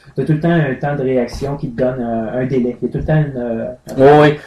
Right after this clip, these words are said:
Speaker 2: Mais, tu sais, j'ai, j'ai une quête à un moment donné où ce que j'ai, j'ai tu-, ben, j'ai une quête, je m'en allais à quelque part, j'ai tué trois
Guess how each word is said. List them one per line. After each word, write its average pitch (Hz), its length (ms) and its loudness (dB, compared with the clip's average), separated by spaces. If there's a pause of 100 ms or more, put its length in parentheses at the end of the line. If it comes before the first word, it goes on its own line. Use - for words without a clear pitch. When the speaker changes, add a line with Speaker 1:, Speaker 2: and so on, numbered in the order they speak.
(200)
Speaker 2:
Mais, 120 320 6
tu 110 60 -8
sais, 160 140 2
j'ai, 147 240 4
j'ai 127 120 4
une 127 140 4
quête 156 240 6
à 151 40 6
un 135 40 6
moment 127 140 4
donné 139 140 4
où 147 40 2
ce 147 100 -4
que 123 100 4
j'ai, 113 320 2
j'ai 107 280 -2
tu-, - 360 -10
ben, 104 220 2
j'ai 101 100 -6
une 98 80 -8
quête, 110 220 6
je 110 60 -2
m'en 113 80 4
allais 113 180 6
à 127 60 6
quelque 127 200 -2
part, 135 260 6
j'ai 120 180 2
tué 123 320 -2
trois 120 640 4